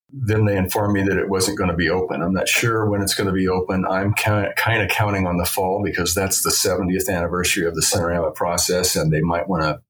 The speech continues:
open up the dome with a big something or other and show all the films or something. So the personnel has changed so much at, at the Decurion Company, but there's a, I have a bunch of allies there that are gonna help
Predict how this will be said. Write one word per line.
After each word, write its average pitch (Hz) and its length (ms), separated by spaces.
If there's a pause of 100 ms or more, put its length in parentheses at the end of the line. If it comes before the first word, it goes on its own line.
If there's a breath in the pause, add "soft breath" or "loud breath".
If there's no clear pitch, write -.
(200)
open 85 300
up 85 240
the - 80
dome 92 400
with 78 240
a - 180
big 85 220 (300)
something 85 340
or 82 120
other 90 260
and - 320
show - 180
all 80 200
the 78 80
films 82 440
or - 80
something. 90 400 (340)
So - 520 (520)
the 110 240
personnel 135 460
has 107 180
changed 131 360
so 117 100
much 92 320
at, 95 120 (100)
at 95 240
the 87 180
Decurion 98 580
Company, 85 480
but 82 200
there's 92 220
a, - 200
I 92 80
have 95 140
a 90 120
bunch 98 300
of - 80
allies 82 540
there 80 240
that 82 140
are 85 100
gonna 85 220
help 87 320